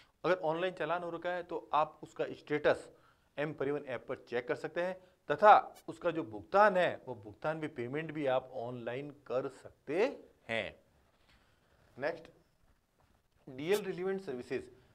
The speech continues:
M Parivan app के द्वारा driving license से संबंधित बहुत सी services भी provide करा रखी है government ने, जैसे कि duplicate license निकालना, license renew कराना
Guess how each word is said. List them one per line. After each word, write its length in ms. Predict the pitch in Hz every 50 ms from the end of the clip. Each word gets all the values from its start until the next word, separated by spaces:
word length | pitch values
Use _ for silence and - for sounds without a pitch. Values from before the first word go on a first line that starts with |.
| _ _ - -
M 160 | 190 226 233
Parivan 380 | - 208 190 196 202 208 196 - -
app 180 | 151 160 156 -
के 80 | 175 165
द्वारा 240 | 147 156 156 151 120 - - - - - -
driving 320 | - 110 117 147 202 202 180
license 280 | 160 151 - 170 160
से 60 | 170
संबंधित 560 | 170 - 147 139 143 151 151 143 147 - - - - _ -
बहुत 300 | 135 131 165 196 196 196
सी 440 | - - - 185 180 180 185 - - - -
services 500 | - 135 120 120 117 - - 147 143 135
भी 120 | 120 143 151
provide 460 | - - 107 107 110 113 143 151 151
करा 200 | - 113 110 107
रखी 240 | 104 101 - - 104
है 80 | 104
government 360 | 95 98 95 95 98 104 98 98
ने, 140 | 104 101 - - - - _ _ -
जैसे 240 | 127 139 139 156 151
कि 140 | 131 151 147
duplicate 520 | 131 117 117 - - 127 117 123 131 127
license 300 | 120 113 - - 120 113
निकालना, 500 | 117 110 95 104 101 98 98 98 92 - - - - - _ _ _ _ _ _ _ _ -
license 320 | 110 110 110 - 127 117
renew 240 | 107 104 110 131 131
कराना 460 | 127 123 107 104 101 101 101 95 98